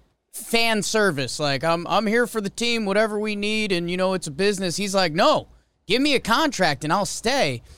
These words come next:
They're working on it. We'll see if they land there. And okay, that's fine. We've said this about the Rockies before. We said about Marquez. If you've got someone, lock 'em up, and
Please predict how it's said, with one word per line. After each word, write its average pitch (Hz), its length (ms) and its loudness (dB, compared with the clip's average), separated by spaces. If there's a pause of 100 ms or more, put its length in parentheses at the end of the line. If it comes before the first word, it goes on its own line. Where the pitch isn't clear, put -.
(340)
They're 180 180 4
working 220 480 4
on 262 200 4
it. 285 140 -2
We'll 165 180 0
see 208 180 -2
if 196 100 0
they 165 160 2
land 196 460 0
there. 160 260 2 (1300)
And 285 160 2
okay, 302 480 2
that's 247 240 0
fine. 160 340 -2
We've 170 160 -2
said 233 220 0
this 214 160 -2
about 180 220 0
the 175 60 -8
Rockies 175 360 0
before. 165 320 -4
We 123 80 -6
said 170 180 0
about 175 280 2
Marquez. 170 520 0
If 113 140 -12
you've 170 140 -8
got 196 280 0
someone, 165 340 -4
lock 156 300 -2
'em 151 100 -4
up, 170 280 -4
and 127 260 -6